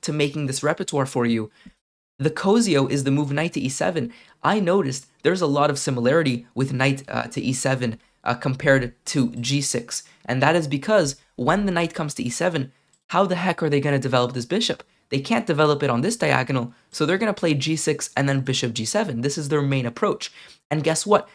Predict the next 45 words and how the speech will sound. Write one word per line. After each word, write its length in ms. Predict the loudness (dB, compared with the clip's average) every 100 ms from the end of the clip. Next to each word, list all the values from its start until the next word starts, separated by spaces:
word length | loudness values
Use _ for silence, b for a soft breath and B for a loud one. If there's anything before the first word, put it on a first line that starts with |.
| B
That's 220 | -4 -2
simply 320 | -2 0 0
transposing. 580 | -2 -2 0 2 2 2
We're 160 | 0 0
playing 220 | 0 -4
c 180 | -2 -4
three 240 | -2 -4
here, 240 | -4 -8 -10 b b b
and 160 | 0 2
after 240 | -2 2
they 120 | 2
play 180 | 4 2
g 160 | 2 0
six, 320 | 0 -2 -4
we're 80 | -4
striking 500 | -4 0 0 2 0
with 120 | 0
d 160 | 0
four, 340 | -4 -2 -2 -2 b b -6
and 160 | -2
ladies 280 | 2 0 0
and 80 | 0
gentlemen, 460 | 2 2 2 0 -4 B
we 120 | 0
have 220 | 2 0 0
reached 360 | -2 -2 -6
a 80 | -6
full 240 | -2 0 0
transposition. 720 | 0 -4 -4 -6 -4 -8 -10 B B B
So 180 | 0
I 120 | 2 2
included 540 | 0 -4 2 2 4
this, 300 | 0 -2 -4 B B B
uh, 180 | -4 0
and 120 | 2
I 60 | 2
should 260 | 2 0 4
note, 280 | 4 2 _ B B
there 180 | 0 4
are 180 | 4 4
some 200 | 2 0
sidelines. 640 | 0 0 2 0 -2 -6 b
So 160 | -2 -2
for 140 | 2
example, 560 | 0 0 -4 -2 -4 -4